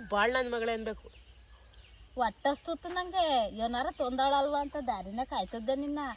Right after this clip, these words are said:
Speaker 2: ಬಾಳೆಹಣ್ಣು ತಿಂದು ಬಾಳ್ ನನ್ ಮಗ್ಳು.
Speaker 1: ಇನ್ನೊಂದು ಹುಡುಗ್ಬೇಕಂದ್ ಹುಡುಗ.
Speaker 2: ಬೇಡ. ಹುಡುಗ್ನೇ ಬೇಡ, ಇರೋ ಹುಡುಗ್ನೇ ಸಾಲ್ದಾ? ಸಾಕ್ ಸುಮ್ನೆ ಇರು.
Speaker 1: ಯಾವ ಹುಡುಗ?
Speaker 2: ಹಿಂಗ್ ಓಡ. ಕೈ ಗೊಜ್ಜೆ ಹೋಯ್ತು.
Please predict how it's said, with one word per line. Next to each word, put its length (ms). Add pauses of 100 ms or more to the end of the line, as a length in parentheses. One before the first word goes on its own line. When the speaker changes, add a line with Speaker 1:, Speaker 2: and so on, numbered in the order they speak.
Speaker 2:
ಬಾಳೆಹಣ್ಣು 440
ತಿಂದು 260
ಬಾಳ್ 220
ನನ್ 240
ಮಗ್ಳು. 240 (640)
Speaker 1:
ಇನ್ನೊಂದು 420
ಹುಡುಗ್ಬೇಕಂದ್ 600
ಹುಡುಗ. 180 (540)
Speaker 2:
ಬೇಡ. 180 (1120)
ಹುಡುಗ್ನೇ 420
ಬೇಡ, 220
ಇರೋ 280
ಹುಡುಗ್ನೇ 300
ಸಾಲ್ದಾ? 460 (1120)
ಸಾಕ್ 280
ಸುಮ್ನೆ 280
ಇರು. 140 (420)
Speaker 1:
ಯಾವ 100
ಹುಡುಗ? 180
Speaker 2:
ಹಿಂಗ್ 880
ಓಡ. 180 (4000)
ಕೈ 140
ಗೊಜ್ಜೆ 380
ಹೋಯ್ತು. 220